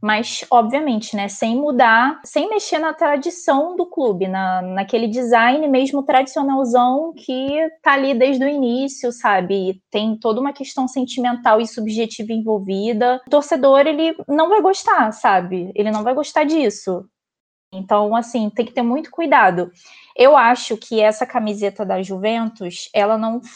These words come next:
não, não destrói a tradição, né? Nesse ponto, assim, não é uma, uma mudança tão disruptiva, porque tem listras na, na camiseta, né?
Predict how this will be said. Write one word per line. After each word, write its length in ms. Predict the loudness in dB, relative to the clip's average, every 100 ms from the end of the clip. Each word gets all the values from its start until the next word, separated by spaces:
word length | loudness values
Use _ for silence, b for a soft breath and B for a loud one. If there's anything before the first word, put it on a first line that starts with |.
| -12
não, 760 | -2 0 0 -2 -4 -4 -4 -8 _ -2
não 220 | 0 0
destrói 600 | -4 -10 0 4 4 4
a 100 | 0
tradição, 840 | 0 0 0 -4 -6 -4 -4 -6 -10 _ _
né? 380 | -6 -4 -4 -6 _ _ _ _ _ _
Nesse 300 | -4 -2 -4
ponto, 500 | 0 2 2 0 -2
assim, 580 | -4 -2 -6 -4 -4 -6
não 180 | -4 -2
é 100 | 0
uma, 360 | 0 0 -2 -2
uma 160 | -2
mudança 360 | -4 -4 -6 -6
tão 200 | -6 -4
disruptiva, 920 | -2 -4 -6 -8 -8 -6 -4 0 0 0 B B B B B B
porque 760 | -2 -2 2 6 8 8 8 6
tem 300 | 2 2 2
listras 540 | -2 -2 -6 -2 -2 -2
na, 320 | -2 -4 -4
na 100 | -8
camiseta, 720 | -10 -10 -6 -4 -4 -2 -4
né? 300 | -2 -4 -6